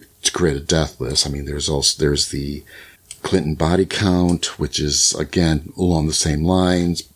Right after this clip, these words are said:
People who've, um, been associated with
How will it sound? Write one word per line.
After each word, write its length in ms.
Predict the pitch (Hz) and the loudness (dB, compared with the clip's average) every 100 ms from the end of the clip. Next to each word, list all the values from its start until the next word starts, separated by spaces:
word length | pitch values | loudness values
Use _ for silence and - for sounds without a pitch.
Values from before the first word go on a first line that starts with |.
| _ | _
People 400 | - 78 - 78 | -8 -6 0 0
who've, 380 | 76 76 69 - | 0 -2 -6 -8
um, 300 | 69 71 - - - | -6 -8 -10 -14 -4
been 140 | 78 | -2
associated 600 | - - 76 - 71 65 | 0 2 2 2 2 0
with 220 | 78 71 | -4 -4